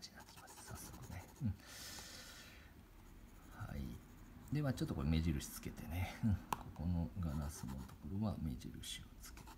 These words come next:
ていきます。ただね、ちっちゃいハイライトがまた今日もいっぱい出てきますんで、ね、ガラスの時やりましたよね。うん。ガラスの時にやりましたけど、ちっちゃいハイライトがいっぱい出てくるんで、ち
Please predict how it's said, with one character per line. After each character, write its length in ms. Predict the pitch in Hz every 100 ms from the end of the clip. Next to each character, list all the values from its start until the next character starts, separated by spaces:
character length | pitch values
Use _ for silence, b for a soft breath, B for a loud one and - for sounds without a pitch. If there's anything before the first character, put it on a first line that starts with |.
| -
て 80 | 117
い 100 | 101 -
き 100 | - - -
ま 60 |
す。 380 | - - - - - - - - - - - - - - - - -
た 80 | 277
だ 80 | 175
ね、 280 | 143 98 -
ち 140 | -
っ 40 | -
ち 100 | -
ゃ 40 |
い 40 | 311
ハ 200 | - 143
イ 40 |
ラ 80 | 135
イ 60 | 123
ト 60 |
が 80 | 110
ま 140 | 101 -
た 100 | -
今 280 | - -
日 60 | 101
も 60 | 85
い 40 |
っ 40 | 90
ぱ 140 | -
い 40 | 131
出 60 |
て 120 | -
き 100 | 98
ま 80 | 82
す 140 | - -
ん 140 | 76
で、 280 | 85 82 73 B B B B B -
ね、 220 | 135 127 -
ガ 120 | 101 110
ラ 100 | 110
ス 80 |
の 60 | 123
時 160 | 117 -
や 100 | -
り 60 |
ま 80 | 80
し 40 |
た 80 | -
よ 80 | -
ね。 240 | 76 90 98
う 40 | 113
ん。 120 | 90 78 85 - - - 110
ガ 80 | 85
ラ 100 | 80
ス 80 | 80
の 60 |
時 160 | 78 76
に 80 | 55
や 60 |
り 80 | 52
ま 80 | 57
し 60 |
た 100 | -
け 80 | 78
ど、 160 | 90 95
ち 140 | -
っ 20 | -
ち 100 | 147
ゃ 40 |
い 20 |
ハ 140 | 101 -
イ 40 |
ラ 60 | 82
イ 20 |
ト 100 | 95
が 60 | 71
い 20 |
っ 40 | 73
ぱ 80 | 73
い 40 |
出 60 | 69
て 120 | -
く 100 | -
る 80 | 55
ん 120 | 78
で、 220 | 117 95 B B -
ち 120 | -